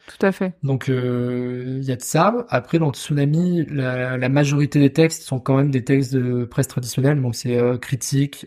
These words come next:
Speaker 2: entretien, euh, article analytique, on va dire,
Speaker 1: Ouais.
Speaker 2: édito. Euh, après, on a quand même des, euh, on essaye de, de renouveler les formes. Là, par exemple, dans notre, euh, numéro journal intime, on a un lexique.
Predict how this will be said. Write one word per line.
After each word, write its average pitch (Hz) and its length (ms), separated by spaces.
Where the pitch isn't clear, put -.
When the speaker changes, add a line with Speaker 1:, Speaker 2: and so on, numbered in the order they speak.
Speaker 2:
entretien, 135 680
euh, 120 180
article 139 500
analytique, 127 480
on 135 40
va 127 100
dire, 139 240
Speaker 1:
Ouais. 143 100
Speaker 2:
édito. 139 500
Euh, 127 400
après, 123 280
on 147 200
a 123 180
quand 135 160
même 135 280
des, 127 220
euh, 123 680
on 131 100
essaye 175 260
de, 139 280
de 131 100
renouveler 131 360
les 131 100
formes. 165 220
Là, 147 80
par 135 140
exemple, 139 200
dans 127 100
notre, 127 400
euh, 127 300
numéro 135 300
journal 131 240
intime, 147 320
on 135 100
a 123 60
un 123 180
lexique. 131 480